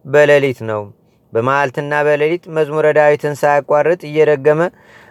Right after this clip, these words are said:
አባቶቻችን ሐዋርያት እንዳዘዙ አቆጣሮውን እያደረሰ፣ አቁጣሮውን እያደረሰ አንቀጸ ብርሃንን በየጊዜ እየደገመ አቁጣሮውንም ካደረሰ በኋላ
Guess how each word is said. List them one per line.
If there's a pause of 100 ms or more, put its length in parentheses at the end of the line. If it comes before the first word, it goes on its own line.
(100)
አባቶቻችን
ሐዋርያት
እንዳዘዙ (500)
አቆጣሮውን
እያደረሰ፣ (500)
አቁጣሮውን
እያደረሰ (140)
አንቀጸ
ብርሃንን
በየጊዜ
እየደገመ (460)
አቁጣሮውንም
ካደረሰ
በኋላ